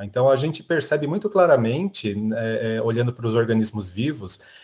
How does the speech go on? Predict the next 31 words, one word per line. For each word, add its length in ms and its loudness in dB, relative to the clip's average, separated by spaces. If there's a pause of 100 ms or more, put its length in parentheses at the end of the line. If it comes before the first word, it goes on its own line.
(200)
que 320 -6
existe 680 -2
essa 200 4
relação 560 2
entre, 420 -4
é, 320 -2
a 140 4
estrutura 760 -2 (200)
que 80 0
as 100 -2
moléculas 440 2
complexas 640 -2
têm 400 0 (420)
e 360 -2 (440)
a 120 2
funcionalidade. 800 4 (320)
Aí, 240 2
o 60 -2
que 100 -6
que 100 -4
nós 200 6
estamos 360 -2
fazendo 640 2
nas 200 2
últimas 300 -4
décadas 440 0
em 100 -2
ciência 400 -6
dos 140 -8
materiais, 540 0
principalmente? 800 -2